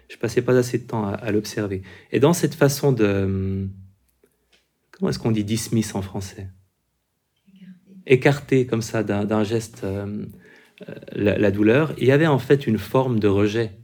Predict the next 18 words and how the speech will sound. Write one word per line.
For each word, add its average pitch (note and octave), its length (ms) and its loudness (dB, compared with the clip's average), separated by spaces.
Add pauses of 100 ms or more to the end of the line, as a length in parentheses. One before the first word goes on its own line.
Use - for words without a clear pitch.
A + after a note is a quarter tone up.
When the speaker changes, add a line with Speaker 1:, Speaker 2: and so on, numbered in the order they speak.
(120)
Speaker 1:
évidemment, G#2 440 -6
de F#2+ 140 -14
sa - 160 -12
présence, - 500 -16
hein. - 100 -18 (1040)
Qui, - 180 -20 (1200)
et B2+ 100 6
puis, F3 500 -2 (360)
j'ai A#2 180 0
aussi A#2+ 260 0
réalisé A#2+ 680 2 (640)
que G#2+ 340 0 (2500)
je G#2+ 300 -2
continuais D3+ 960 2
en A#2+ 160 0
toile C#3 300 2
de B2 80 4
fond C3+ 480 -6